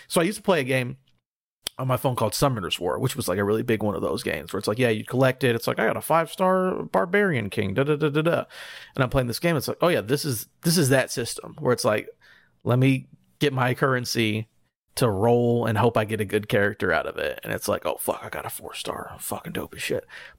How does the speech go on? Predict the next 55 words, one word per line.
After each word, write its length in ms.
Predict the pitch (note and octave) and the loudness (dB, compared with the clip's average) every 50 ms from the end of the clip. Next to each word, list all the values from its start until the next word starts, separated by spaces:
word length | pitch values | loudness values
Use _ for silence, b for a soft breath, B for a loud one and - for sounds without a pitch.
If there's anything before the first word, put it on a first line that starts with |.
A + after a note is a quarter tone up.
| _ | _
But 260 | - G3+ G#3+ D#3+ G#2+ - _ _ _ _ _ - | 0 2 2 2 0 -4 _ _ _ _ _ 0
free 160 | - E3 D#3+ | 2 2 2
to 60 | D#3+ | 2
play, 500 | - - D#3+ D3+ C#3+ C#3 C#3 C#3+ C#3+ C#3 _ _ _ _ _ _ _ _ _ _ _ _ _ _ _ _ _ | 2 2 4 4 6 4 4 2 -2 -6 _ _ _ _ _ _ _ _ _ _ _ _ _ _ _ _ _
um, 500 | - C3 A#2 A2+ A2+ A2 G#2 G#2+ G#2+ A#2 - _ _ _ _ _ _ _ - | 2 4 4 4 4 2 0 -2 -4 -6 -8 _ _ _ _ _ _ _ -2
and 100 | D3 C#3+ - | -2 0 0
again, 240 | - C3 A#2+ B2 G#2 - | 0 0 0 -2 -2 -2
it 200 | - C3+ B2+ - | -4 -4 -4 -4
plays 320 | - - C#3+ D3 C#3+ A#2 - | 0 2 2 4 2 2 2
very 240 | - A2+ A#2 A#2+ | 2 2 2 4
well. 380 | A#2+ A#2 B2 B2 A#2 A#2 A2+ G#2+ - | 4 4 4 4 2 2 0 0 0
I 60 | B2+ | 2
like, 260 | B2 A#2 A#2 A2+ - | 2 4 2 0 0
so 120 | - - C3 | 0 0 0
you, 260 | B2 B2 A#2+ B2 - - _ | 2 2 0 -2 -4 -4 _
you 100 | - C#3 | 2 4
build 240 | B2 C#3 C3 C3+ A#2+ | 6 6 4 4 4
your 80 | C3+ B2+ | 0 0
team 340 | - - C3 A#2+ A#2+ A#2 | 0 0 0 0 2 2
of 300 | A2+ A2+ A2+ G#2+ - - - | 4 4 2 2 -2 -6 -4
your, 320 | - A2 G#2+ G#2 A2 - | 0 2 2 2 2 2
uh, 240 | A2 G#2 G#2+ A2 A2+ - | 0 2 2 0 -2 -2
free 180 | - - C3 | 0 0 0
to 60 | A#2 A2+ | 0 2
play 320 | - A#2+ A2+ A2+ A2 A2 | 2 2 4 4 2 2
fucking 400 | - - A#2 A2+ A2 A2+ A2 G#2 | 0 0 0 0 0 -2 -2 -4
pull 340 | G#2 - C3 B2 A#2 A2+ A2 | 0 2 2 2 4 4 4
randomly 320 | G#2+ A2 A2+ A#2 A2 A2 A2 | 4 4 2 2 2 2 2
out 80 | G#2+ | 2
of 60 | G#2 | 2
packs 340 | - A#2 A#2 A2+ - - - - _ _ | 2 0 0 0 -2 -4 -10 -18 _ _
characters, 640 | - C#3+ A#2 A#2 A2 - - G#2+ G#2+ G#2+ - - B B B B B - | -2 0 2 2 0 0 -2 -2 -2 -2 -4 -6 B B B B B -2
but 80 | C#3 C#3 | 0 0
you 60 | B2 | 0
can 100 | B2+ G#2+ | 0 -2
switch 260 | - - C3 A#2+ - | 0 0 0 2 2
'em, 200 | D3+ C3+ C#3 C#3 B B B B B B B - | 2 0 0 -4 B B B B B B B 0
like, 120 | - - | 2 2
as 160 | A#2+ A#2 A2+ G#2+ | 2 2 0 0
you're 80 | G#2+ | -2
playing. 300 | F#2+ A2 A2+ A2+ A#2 A#2 | 0 0 0 0 0 -2
So 140 | A2+ - C3 | -2 0 0
it's 80 | A2+ - | 2 2
like 160 | A#2 A2+ A2 | 2 2 2
your 100 | A#2+ C#3 | 2 2
main 360 | C3+ D3 D3+ D3+ D3 C#3 B2+ | 2 2 2 0 0 -2 0
dude 320 | A#2 B2+ B2 A#2 A2+ A2+ A2 | 0 2 2 2 2 2 2
is 140 | A2+ G2+ - | 0 0 2
like, 200 | G#2 G#2 G#2+ G#2+ - | 2 2 2 2 2
"Oh, 160 | F3+ D#3 A2 | 2 2 2
I'm, 220 | G2 G2+ A#2+ C3 - | 0 -2 -2 -2 -2
I 40 | C#3 | 0
got 240 | D#3 C3+ A#2+ - - | 0 0 0 0 0
wind 260 | C#3+ D3 C#3+ C3 - | 0 0 0 0 -2
powers." 540 | - G#2 G#2+ - - F#2 G2 - - - | -2 -2 -2 -2 -2 -6 -8 -10 -12 -14